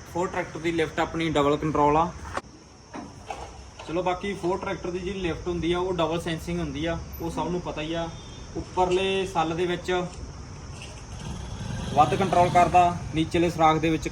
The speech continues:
ਘੱਟ ਕੰਟਰੋਲ ਕਰਦਾ। ਬਾਕੀ ਤੁਹਾਨੂੰ ਪਤਾ ਹੀ ਆ, ਆਹ ਇਹ ਚੀਜ਼ ਦੇ ਵਿੱਚ ਵੀ ਪਲੇ ਨਹੀਂ ਹੋਣੀ ਚਾਹੀਦੀ, ਜਿਹਦੇ ਕਾਰਨ ਕਰਕੇ ਕੰਟਰੋਲ ਫੁੱਲ ਵਧੀਆ ਕਰੇ। ਚਲੋ ਮਿੱਤਰੋ, ਅੱਜ ਦੀ ਵੀਡੀਓ ਦੀ ਕਰਦੇ ਆਪਾਂ ਸਮਾਪਤੀ ਇੱਥੇ ਹੀ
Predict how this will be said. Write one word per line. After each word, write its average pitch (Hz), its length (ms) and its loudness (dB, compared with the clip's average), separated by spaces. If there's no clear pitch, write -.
ਘੱਟ 151 120 0
ਕੰਟਰੋਲ 127 360 0
ਕਰਦਾ। 127 360 -2
ਬਾਕੀ 165 260 4
ਤੁਹਾਨੂੰ 190 560 2
ਪਤਾ 170 180 2
ਹੀ 185 120 8
ਆ, 185 80 8
ਆਹ 180 160 8
ਇਹ 190 100 6
ਚੀਜ਼ 180 220 2
ਦੇ 180 80 8
ਵਿੱਚ 175 200 2
ਵੀ 190 100 2
ਪਲੇ 175 260 6
ਨਹੀਂ 170 180 4
ਹੋਣੀ 156 200 2
ਚਾਹੀਦੀ, 160 320 2
ਜਿਹਦੇ 160 280 0
ਕਾਰਨ 160 240 0
ਕਰਕੇ 151 280 -2
ਕੰਟਰੋਲ 147 400 -2
ਫੁੱਲ 143 140 0
ਵਧੀਆ 135 260 0
ਕਰੇ। 104 220 -6
ਚਲੋ 170 160 6
ਮਿੱਤਰੋ, 208 380 6
ਅੱਜ 165 80 2
ਦੀ 170 120 4
ਵੀਡੀਓ 185 260 2
ਦੀ 165 80 2
ਕਰਦੇ 175 300 2
ਆਪਾਂ 170 160 -2
ਸਮਾਪਤੀ 156 480 0
ਇੱਥੇ 151 220 -4
ਹੀ 175 140 -2